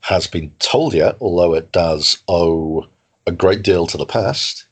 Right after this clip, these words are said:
which I think is one of the reasons it's popular. But it's a Hulk story. If I were to do my Space God Autopsy story with Galactus,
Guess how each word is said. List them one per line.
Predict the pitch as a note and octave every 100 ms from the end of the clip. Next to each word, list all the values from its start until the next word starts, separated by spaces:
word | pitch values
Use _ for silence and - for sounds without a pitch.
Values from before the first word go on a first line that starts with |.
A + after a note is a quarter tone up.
| _ _ _
which | E2+ -
I |
think | D#2 E2 D2
is | D2
one | F2
of | D#2
the |
reasons | D#2+ D2+ D2
it's | -
popular. | - D#3 - - - _ - - - - - -
But | G2+ A#2
it's | A#2+ B2
a | F#2+
Hulk | G#2 -
story. | - D#2+ - _ _ _ _ _ -
If | G#2+ G#2+
I | A2+
were | G#2
to | F#2
do | F2+ G2 F2+ F2 E2+ E2 D#2+ -
my | F#2 E2+ D#2+ D#2+ D#2+ D#2 -
Space | - F2+ E2
God | - E2+
Autopsy | F2+ F#2 - - D#2
story | D2 F#2 E2 D#2 D2+ D2 -
with | E2+ D#2+ D2
Galactus, | G#2 F3 - - - -